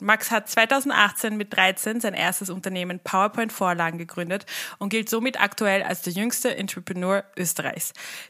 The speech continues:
Diese Lorbeeren hat der junge Mann jedoch nicht auf sich sitzen lassen. In der Zwischenzeit hat er weitere zwei Startups gegründet,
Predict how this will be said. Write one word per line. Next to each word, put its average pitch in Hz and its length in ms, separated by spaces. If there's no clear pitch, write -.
Diese 240 220
Lorbeeren 240 580
hat 247 160
der 226 60
junge 220 200
Mann 208 200
jedoch 202 260
nicht 185 380
auf 165 100
sich - 220
sitzen 170 320
lassen. 160 400
In 190 100
der 202 140
Zwischenzeit 294 640
hat 233 180
er 202 100
weitere 190 380
zwei 170 380
Startups 180 540
gegründet, 294 420